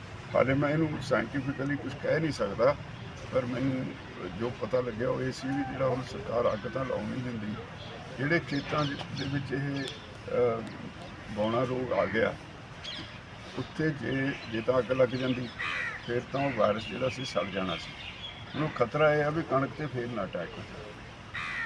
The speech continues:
ਸਰਕਾਰ ਤਾਂ ਰੌਲਾ ਪਾਉਂਦੀ ਹੈ, ਔਰ ਮੈਨੂੰ ਨਹੀਂ ਸਮਝ ਆਉਂਦੀ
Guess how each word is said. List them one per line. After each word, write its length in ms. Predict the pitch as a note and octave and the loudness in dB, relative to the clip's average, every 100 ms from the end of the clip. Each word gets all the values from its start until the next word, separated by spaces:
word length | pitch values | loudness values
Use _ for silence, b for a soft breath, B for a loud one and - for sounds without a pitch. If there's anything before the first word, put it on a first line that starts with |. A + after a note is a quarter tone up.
| - - | -4 -6
ਸਰਕਾਰ 340 | - - B2+ | -2 4 4
ਤਾਂ 240 | - C3 | 2 -2
ਰੌਲਾ 220 | A#2+ A#2 B2 | 0 4 2
ਪਾਉਂਦੀ 440 | - A2+ B2+ B2+ | 2 -2 0 0
ਹੈ, 80 | A2+ - - - - - - - - | -2 -8 -14 -14 -12 -12 -12 -8 -4
ਔਰ 100 | A2 | -2
ਮੈਨੂੰ 320 | A#2+ A#2 B2+ | 0 0 2
ਨਹੀਂ 100 | C#3+ | 2
ਸਮਝ 320 | C3+ B2 B2 | 0 -2 0
ਆਉਂਦੀ 260 | A#2+ G#2+ | -2 -2